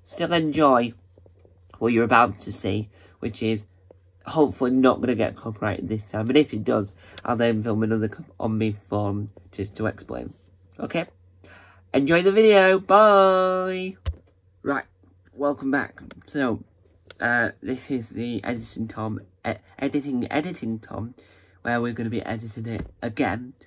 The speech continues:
because it got copyrighted, and it wasn't the theme tune that got copyrighted, it was the whole clip. So, because of that, I've decided we're going to,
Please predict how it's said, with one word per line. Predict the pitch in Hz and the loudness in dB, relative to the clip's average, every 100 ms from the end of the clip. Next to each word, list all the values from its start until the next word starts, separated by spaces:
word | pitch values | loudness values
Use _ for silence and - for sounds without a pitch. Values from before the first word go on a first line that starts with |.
| _ _ | _ _
because | - 98 | -12 -12
it | |
got | - 90 | -10 -12
copyrighted, | - 127 110 113 110 - 117 - | -10 -10 -10 -10 -8 -8 -10 -8
and | 123 | -4
it | 143 | -2
wasn't | 104 165 170 139 - | -2 -4 -6 -8 -6
the | 143 139 | -6 -6
theme | 196 202 185 | -6 -8 -8
tune | - 113 104 98 - _ _ | -8 -6 -6 -8 -16 _ _
that | 117 | -12
got | 117 95 | -8 -8
copyrighted, | - - 113 110 - | -8 -12 -8 -8 -6
it | 123 | -8
was | 113 | -8
the | 127 120 | -10 -10
whole | - 113 120 113 - _ - | -10 -8 -6 -8 -12 _ -14
clip. | 120 107 - _ _ | -8 -8 -8 _ _
So, | _ - 143 - _ _ _ _ | _ -2 -2 -2 _ _ _ _
because | - - 165 | -14 -6 -2
of | 131 | -2
that, | 82 120 - - _ _ _ _ _ _ - | -4 -8 -14 -20 _ _ _ _ _ _ -8
I've | 120 | -6
decided | 120 107 - 151 147 143 - - - _ - _ _ _ | -6 -8 -4 -2 -2 -4 -8 -12 -12 _ -20 _ _ _
we're | - | -8
going | 147 165 160 | 0 0 0
to, | - 147 139 127 | -6 -4 -4 -6